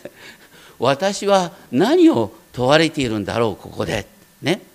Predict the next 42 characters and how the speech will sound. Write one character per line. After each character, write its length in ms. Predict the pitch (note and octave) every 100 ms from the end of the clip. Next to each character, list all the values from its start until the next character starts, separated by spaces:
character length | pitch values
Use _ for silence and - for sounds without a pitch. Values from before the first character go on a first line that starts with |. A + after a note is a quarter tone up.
| _ _ _ _ _ _ _ _ _ _ _ _ _ _ _ _ _ _ _ -
教 160 | - A#2
会 180 | B2+
は 240 | C3+ C3+ A2+ - _ _ - -
冷 160 | A2+
た 160 | B2+ C3
い 80 | A#2+ _ -
な 120 | G#2
ん 40 | G#2+
て 100 | A#2
い 60 |
う 80 | A2+
人 220 | G#2+ -
が 120 | G2+ F#2+
た 120 | A2
ま 140 | B2
に 120 | C#3
い 40 | A#2+
た 180 | - C3+
と 120 | A2
し 100 | -
た 100 | -
ら、 80 | - _ _ _ _ - - - _ _ _ _ _ _ _ -
そ 60 |
れ 80 | E2
は 160 | E2+ -
あ 20 |
な 120 | G2
た 100 | A2+
の 100 | B2
問 140 | G2 F#2
題 140 | F2
じ 80 | D#2+
ゃ 40 |
な 80 | D#2+
い 40 | D2+
か。 160 | - - _ - - - -
ご 60 | D#2+
め 100 | F2+
ん 20 |
な 60 |
さ 100 |
い。 40 | -